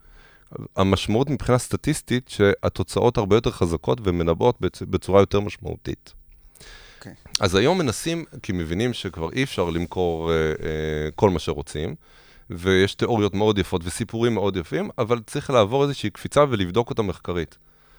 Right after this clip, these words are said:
Speaker 1: אה, לא שאני כזה חסיד גדול של מחקר, ואני יודע, מי שעוסק במחקר יודע היום שגם מחקר נטוי, אה, נתון, סליחה, ל-, לפרשנות, אבל זה בעצם הכלי היחידי שעומד לזכותנו ו-,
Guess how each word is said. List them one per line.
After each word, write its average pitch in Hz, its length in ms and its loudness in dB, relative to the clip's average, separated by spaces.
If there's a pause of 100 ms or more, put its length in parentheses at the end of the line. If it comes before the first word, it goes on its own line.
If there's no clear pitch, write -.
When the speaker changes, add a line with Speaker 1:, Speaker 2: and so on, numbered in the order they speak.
(340)
Speaker 1:
אה, 92 280 2
לא 120 100 4
שאני 196 200 0
כזה 139 200 -2
חסיד 131 320 -2
גדול 117 200 0
של 113 100 -6
מחקר, 151 520 2
ואני 101 140 0
יודע, 110 240 4
מי 107 100 0
שעוסק 110 380 -2
במחקר 98 440 2
יודע 87 380 4
היום 87 300 2
שגם 101 360 0
מחקר 101 460 2
נטוי, 98 560 -4 (360)
אה, 95 100 4
נתון, 95 360 4
סליחה, 101 380 2
ל-, 92 400 2
לפרשנות, 82 920 -4 (920)
אבל 139 520 2
זה 107 220 -4
בעצם 120 380 -2
הכלי 123 220 -2
היחידי 117 360 0
שעומד 104 320 -2
לזכותנו 110 880 0
ו-, 90 280 6